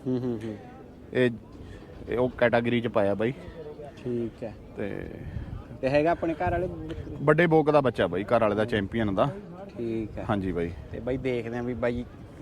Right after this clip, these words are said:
Speaker 1: ਕਿਹੜੀ ਕੰਪ-, ਉਹ 'ਚ, ਉਹ ਪੋਜੀਸ਼ਨ 'ਚ ਆਉਂਦਾ ਇਹ
Speaker 2: ਹਾਂਜੀ
Speaker 1: ਬੱਕਰਾ।
Speaker 2: ਬਾਈ।
Speaker 1: ਤੇ ਬਾਕੀ ਬੱਕਰੇ ਆਪਾਂ ਹੋਰ ਦਿਖਾਉਂਦੇ ਆਂ।
Speaker 2: ਹਾਂਜੀ ਬਾਈ।
Speaker 1: ਇੱਧਰ ਬਾਈ ਖੜਾ ਗਾ, ਪਹਿਲਾਂ ਹੁਣ ਬੱਕਰਾ ਦਿਖਾ ਦਈਏ ਇਹਦਾ। ਕੀ ਹਾਲ ਆ ਜੱਗੇ?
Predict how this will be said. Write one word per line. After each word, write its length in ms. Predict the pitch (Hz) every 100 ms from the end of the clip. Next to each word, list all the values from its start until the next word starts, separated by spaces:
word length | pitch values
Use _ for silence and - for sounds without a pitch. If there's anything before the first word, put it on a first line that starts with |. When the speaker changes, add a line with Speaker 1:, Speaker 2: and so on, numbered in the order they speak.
| -
Speaker 1:
ਕਿਹੜੀ 240 | - 143 160
ਕੰਪ-, 340 | 135 123 -
ਉਹ 140 | 127 135
'ਚ, 120 | -
ਉਹ 100 | 139
ਪੋਜੀਸ਼ਨ 420 | 139 131 127 123
'ਚ 80 | 131
ਆਉਂਦਾ 240 | 120 110
ਇਹ 60 | 110
Speaker 2:
ਹਾਂਜੀ 260 | 123 123
Speaker 1:
ਬੱਕਰਾ। 180 | 98 135
Speaker 2:
ਬਾਈ। 420 | 151 - - - -
Speaker 1:
ਤੇ 60 | 120
ਬਾਕੀ 360 | 117 120 - 120
ਬੱਕਰੇ 280 | 120 123 120
ਆਪਾਂ 200 | - 120
ਹੋਰ 220 | 117 110
ਦਿਖਾਉਂਦੇ 360 | 113 139 139
ਆਂ। 100 | 135 131 -
Speaker 2:
ਹਾਂਜੀ 200 | 101 90
ਬਾਈ। 220 | 82 123
Speaker 1:
ਇੱਧਰ 200 | 120 139
ਬਾਈ 240 | 135 131 127
ਖੜਾ 260 | 131 151
ਗਾ, 180 | 147 143 - - - - - -
ਪਹਿਲਾਂ 160 | 123 135
ਹੁਣ 100 | 143
ਬੱਕਰਾ 400 | 127 - 123 117
ਦਿਖਾ 220 | 110 127
ਦਈਏ 160 | 107
ਇਹਦਾ। 140 | 104 107 - - - - - - - - - - - - - - - - -
ਕੀ 120 | 143 139
ਹਾਲ 120 | 139
ਆ 60 |
ਜੱਗੇ? 280 | 131 139 156